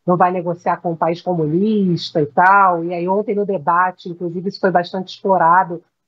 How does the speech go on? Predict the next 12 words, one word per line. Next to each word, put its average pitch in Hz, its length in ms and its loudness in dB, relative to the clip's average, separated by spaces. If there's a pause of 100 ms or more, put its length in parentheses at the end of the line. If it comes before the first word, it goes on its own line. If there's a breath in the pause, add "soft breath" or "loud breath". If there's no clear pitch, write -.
(180)
pelo 208 260 2
atual 185 320 -4
ministro, 175 640 -6
Massa, 170 560 0 (420)
candidato 175 640 0
também 175 340 -2
à 165 220 2
presidência, 180 920 0 (280)
e 185 260 4
o, 175 400 4
o 151 640 2
Milei 185 640 4